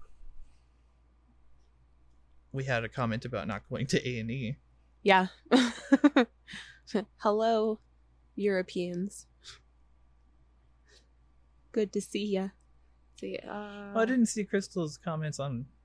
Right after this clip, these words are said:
Speaker 1: on the thing.
Speaker 2: Oh, what'd she say?
Speaker 1: Uh, it was from two weeks ago, stuff I didn't notice. "And today is my floor day. Hashtag build a ladder."
Speaker 2: Yes, hashtag build, build a ladder. I've had floor days. That's been me this week just 'cause I've been so potsy.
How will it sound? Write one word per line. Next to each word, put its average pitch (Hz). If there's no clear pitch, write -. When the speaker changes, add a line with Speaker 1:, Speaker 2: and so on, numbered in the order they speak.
Speaker 1:
on 135
the 143
thing. 139
Speaker 2:
Oh, 339
what'd 320
she 302
say? 320
Speaker 1:
Uh, 185
it 170
was 185
from 226
two 247
weeks 175
ago, 143
stuff 156
I 151
didn't 139
notice. 131
"And 143
today 160
is 160
my 127
floor 175
day. 120
Hashtag 131
build 110
a 117
ladder." 104
Speaker 2:
Yes, -
hashtag -
build, 196
build 214
a 294
ladder. 294
I've 285
had 185
floor 170
days. 175
That's 240
been 240
me 226
this 202
week 202
just -
'cause 185
I've 180
been 185
so 180
potsy. 220